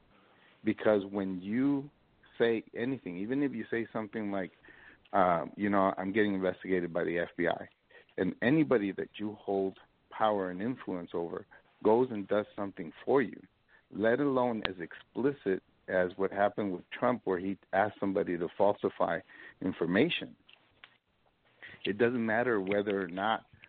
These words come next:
I actually committed any fraud. The investigation process is gonna bust you for obstruction of justice because that law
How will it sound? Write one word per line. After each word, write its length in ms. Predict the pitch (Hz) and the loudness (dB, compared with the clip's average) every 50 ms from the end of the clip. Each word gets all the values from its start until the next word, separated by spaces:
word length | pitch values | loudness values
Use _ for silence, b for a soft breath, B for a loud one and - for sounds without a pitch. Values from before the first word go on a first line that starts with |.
| B B _ - | B B _ 0
I 240 | 101 110 110 107 - - | 2 2 2 0 -2 -4
actually 580 | 101 98 104 104 - - - 98 87 85 82 73 | -4 -4 -4 -4 -4 -6 -4 -4 -4 -4 -8 -10
committed 480 | - - 87 90 87 92 92 87 82 87 | -12 -12 -10 -6 -6 -4 -4 -2 -2 -4
any 220 | 82 80 85 82 - - | -4 -6 -8 -12 -8 0
fraud. 420 | - 110 120 127 92 82 85 - - _ _ _ _ _ _ b b b b b b _ _ - 95 | 2 2 4 4 2 -2 -4 -8 -12 _ _ _ _ _ _ b b b b b b _ _ -4 0
The 340 | 98 101 98 92 90 - - | 2 2 4 2 0 -4 -4
investigation 920 | 101 95 90 85 104 107 113 - - 101 95 110 110 127 127 - 113 98 | -4 -4 0 2 2 2 2 0 -6 -6 -2 0 0 0 0 -2 -6 -8
process 460 | 90 - - 90 87 87 - - 90 87 | -8 -6 -4 -4 -4 -4 -6 -6 -6 -6
is 140 | 87 85 | -6 -6
gonna 220 | 87 92 87 85 78 | -8 -8 -8 -8 -8
bust 480 | 82 - - 95 98 101 - - - | -10 -2 2 2 2 2 0 -6 -10
you 260 | - 90 85 80 78 - _ b b b b b b _ - | -6 -6 -4 -6 -6 -10 _ b b b b b b _ -2
for 120 | - 90 87 | 0 0 0
obstruction 600 | 82 - - - 95 87 - - 85 82 80 78 | 0 -2 -2 0 0 0 0 -4 -6 -6 -6 -6
of 80 | 76 69 | -6 0
justice 380 | - 107 120 - - 92 85 - | 0 0 0 0 -2 -6 -6 -6
because 280 | - 78 - 92 85 - | -10 -6 -4 -4 -4 -2
that 200 | 90 82 - - | -2 -2 -2 0
law 280 | 90 92 101 104 98 | 2 4 4 4 4